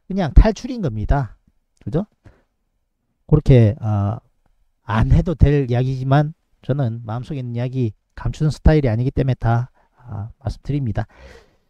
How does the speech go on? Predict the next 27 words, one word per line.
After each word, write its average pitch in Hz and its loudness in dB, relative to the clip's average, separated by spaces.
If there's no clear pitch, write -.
오늘 262 -2
그 233 -4
와중에도 196 -2
여러분들께 180 -6
소개해드린 180 -4
바 170 0
있는 143 -2
효성중공업은요, 196 -4
사 - -4
퍼센트 302 -4
상승입니다. 170 -8
여기서 170 0
사서 175 -4
여기서 160 -2
십 - -10
프로 190 -4
임금 170 -4
매도, 131 -4
눌림목 185 -2
다 160 2
피하고 185 0
다시 240 2
사서 226 -2
육 196 -8
프로 196 -2
차익 185 2
실현으로 170 4